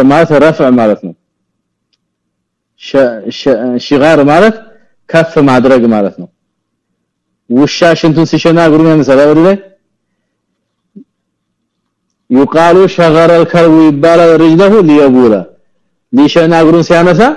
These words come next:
ሸገረ ልከልቡ ሪጅለሁ ይባላል፣ ከፍ አደረገ እግሩን ለማለት። ግን እዚህ ኒካህ ቤት ላይ አሁን ሽጋር ስናወራ ምን ማለታችን ነው? ሆ አን ዩዘውጀሁ ሙወሊየተሁ አላ ዩዘውጀሁ ልአኸሩ ሙወሊየተሁ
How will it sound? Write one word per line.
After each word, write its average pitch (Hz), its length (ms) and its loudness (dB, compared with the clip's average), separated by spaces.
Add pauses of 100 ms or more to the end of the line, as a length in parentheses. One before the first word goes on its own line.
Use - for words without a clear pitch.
(360)
ሸገረ 160 440 0
ልከልቡ 165 400 0
ሪጅለሁ 147 360 2
ይባላል፣ 113 540 0
ከፍ - 280 -6
አደረገ 139 360 2
እግሩን 127 280 0
ለማለት። 104 380 -2 (1080)
ግን 131 280 0
እዚህ 170 260 0 (100)
ኒካህ 175 300 0
ቤት 160 160 0
ላይ 165 100 0
አሁን 165 200 0
ሽጋር 160 340 0
ስናወራ 160 440 0
ምን 160 180 2
ማለታችን 165 420 0
ነው? 233 120 2 (1200)
ሆ 131 60 -2 (180)
አን 170 180 2
ዩዘውጀሁ 156 640 2
ሙወሊየተሁ 160 580 2 (540)
አላ 139 240 0
ዩዘውጀሁ 156 500 2
ልአኸሩ 160 320 0
ሙወሊየተሁ 127 560 0